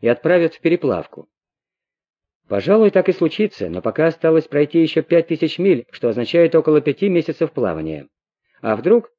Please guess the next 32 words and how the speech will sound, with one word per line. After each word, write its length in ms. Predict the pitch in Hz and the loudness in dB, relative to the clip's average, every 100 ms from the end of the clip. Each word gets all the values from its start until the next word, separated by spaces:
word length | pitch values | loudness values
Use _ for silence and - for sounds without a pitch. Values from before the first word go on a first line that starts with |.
| _ | _
за 140 | 107 123 | -2 0
это 220 | 117 151 | 0 0
время 260 | 147 107 | 0 0
маршрут 380 | 95 107 - 190 | -4 -6 0 0
будет 260 | 147 170 170 | 0 -2 0
изменён 400 | 170 202 208 123 | 0 0 0 -2
по 140 | 110 | -4
прихоти 400 | 135 127 127 - | -2 -2 -2 -2
или 260 | 113 147 139 | -2 0 0
упрямству 560 | 147 143 117 - 117 | 2 0 -2 -4 -4
вожаков? 540 | 117 120 143 95 80 _ _ _ _ _ _ _ _ _ _ - | -2 -2 -4 -6 -10 _ _ _ _ _ _ _ _ _ _ -6
К 60 | |
тому 260 | 107 101 151 | -2 2 2
же 80 | 196 | 2
население 540 | 180 107 123 165 160 | 0 0 0 2 2
заражено 480 | 135 117 110 117 147 | 2 0 0 0 0
духом 400 | 139 151 147 - | 0 0 -2 -2
мятежа. 600 | 139 156 185 143 80 67 _ _ _ _ _ | -4 0 -2 -2 -6 -8 _ _ _ _ _
Что, 220 | - 240 | -2 2
если 280 | 202 123 113 | 2 2 -2
дело 240 | 107 120 | 0 0
дойдёт 420 | 104 107 110 127 - _ - | 2 0 0 -2 -4 _ -2
до 140 | 110 | -2
рукопашных 540 | 117 113 123 123 127 | 0 -2 -2 -2 -6
схваток 400 | - 156 185 101 | -2 0 0 -2
между 460 | 107 113 104 110 107 | -2 -2 0 0 0
левобортниками 840 | 135 170 156 151 160 151 147 139 143 | 2 2 4 2 0 0 0 0 0
и 140 | 160 | -2
правобортниками, 960 | 156 165 107 90 90 90 80 80 78 - _ _ _ | 0 0 0 -4 -6 -8 -12 -10 -12 -16 _ _ _
до 140 | 98 127 | -2 2
ружейной 400 | 131 151 160 156 | 2 2 2 0
стрельбы, 560 | - 170 165 143 82 | 0 -2 2 0 -2